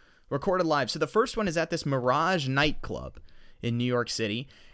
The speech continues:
And the, the hosts, the two announcers, are Vince McMahon and Sonny. Now, Harris, are you familiar with Sonny?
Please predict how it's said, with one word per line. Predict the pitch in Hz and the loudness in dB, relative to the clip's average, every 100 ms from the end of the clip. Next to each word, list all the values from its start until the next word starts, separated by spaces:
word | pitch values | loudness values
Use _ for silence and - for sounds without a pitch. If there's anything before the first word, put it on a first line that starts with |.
| - | 0
And | 151 165 170 - | 4 6 4 -2
the, | 143 165 - | -4 -6 -2
the | 156 160 | 2 6
hosts, | - 170 208 - - | 10 10 8 2 0
the | 156 | 0
two | - 285 | 6 6
announcers, | 359 233 165 - 175 185 | 6 2 0 0 -2 0
are | - 147 139 | 2 4 4
Vince | 135 185 294 | 2 2 2
McMahon | - 262 202 185 185 180 | -2 -2 0 0 0 -2
and | 165 160 | -2 0
Sonny. | - 277 208 104 - _ _ _ - _ _ _ | 4 4 4 -2 -10 _ _ _ -20 _ _ _
Now, | - 165 143 | 2 4 6
Harris, | 190 190 - | 4 4 2
are | |
you | 208 | -2
familiar | 208 208 202 196 | 0 0 2 2
with | 185 | 0
Sonny? | - 190 190 185 | 2 0 0 -4